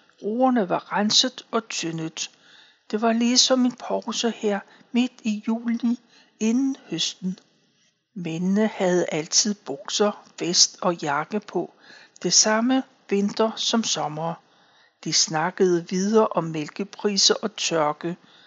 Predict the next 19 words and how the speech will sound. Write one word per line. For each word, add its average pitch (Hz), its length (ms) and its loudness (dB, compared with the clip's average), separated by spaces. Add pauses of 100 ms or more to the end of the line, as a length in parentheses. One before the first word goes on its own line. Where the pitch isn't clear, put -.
(480)
De 190 100 -2
fik - 340 -6
ild 220 220 -2
i 180 100 -4
piben, 208 580 0 (480)
stak - 440 0
tommelfingrene 226 1120 2
i 170 160 -8
vesteærmet 208 960 2 (300)
for - 160 0
at 240 160 0
understrege, 247 880 2 (300)
"Jo, 247 220 2 (300)
det 262 140 0
er 247 60 2
sådan, 254 580 2
som 269 300 0
jeg 254 140 4
siger." 156 420 2